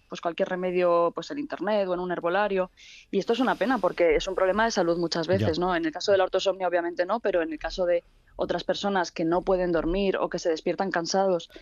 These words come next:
Speaker 1: pues es un motivo para ir al médico, claro.
Speaker 2: Doctora, por cierto, eh, y-, casi que intuyo la respuesta, ¿eh? Pero ¿tiene sentido lo de estar cambiando horarios dos veces al año?
Speaker 1: Bueno, desde las sociedades científicas de nuestro país ya nos hemos pronunciado sobre ello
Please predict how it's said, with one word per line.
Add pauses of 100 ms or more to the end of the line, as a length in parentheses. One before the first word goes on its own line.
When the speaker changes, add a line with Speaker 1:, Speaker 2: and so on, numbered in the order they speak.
(240)
Speaker 1:
pues
es
un
motivo
para
ir
al
médico,
claro. (320)
Speaker 2:
Doctora,
por
cierto,
eh, (640)
y-, (160)
casi
que
intuyo
la
respuesta,
¿eh? (300)
Pero
¿tiene
sentido
lo
de
estar
cambiando
horarios
dos
veces
al
año? (1120)
Speaker 1:
Bueno,
desde
las
sociedades
científicas
de
nuestro
país
ya
nos
hemos
pronunciado
sobre
ello